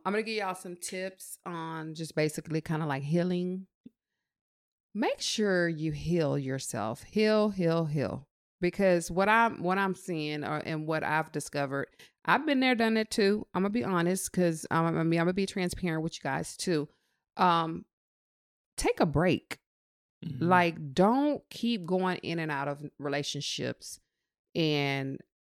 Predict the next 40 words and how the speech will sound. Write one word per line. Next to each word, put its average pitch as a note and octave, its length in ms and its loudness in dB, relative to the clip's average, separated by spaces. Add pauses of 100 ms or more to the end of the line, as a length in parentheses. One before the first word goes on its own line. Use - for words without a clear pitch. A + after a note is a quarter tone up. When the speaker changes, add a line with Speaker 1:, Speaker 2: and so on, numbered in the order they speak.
(1000)
Speaker 1:
thinking F#3 260 0
that D#3 240 2
you D#3+ 120 0
did D#3 300 0
no D3 220 0
wrong D3 500 2
and C#3+ 100 -2
have C#3 240 -4
an - 80 -6
ego C#3+ 320 -2
trip - 280 -8
with - 140 -8
yourself C#3 520 -4
and D3+ 140 -8
thinking C#3+ 320 -4
that C3+ 240 -2
you, C#3+ 160 -2
you C#3+ 200 -6
know, A#2+ 260 -4
it's, D3+ 220 -2 (160)
it's D3 200 -4
that C#3+ 220 0
person. D3+ 460 -4
No, G3 200 0
it's G3+ 160 0
something, G3 460 -2
it's F3+ 180 -4
some G#3 160 -4
things F#3+ 240 -4
that D#3 120 0
are D3 80 0
wrong D#3 220 -4
with D#3 160 -8
yourself C3 380 -6
too. F3 240 -2
So E3 140 -6
just D#3 200 -6
have D#3+ 160 -4
that E2 120 -4
accountability E3 880 -2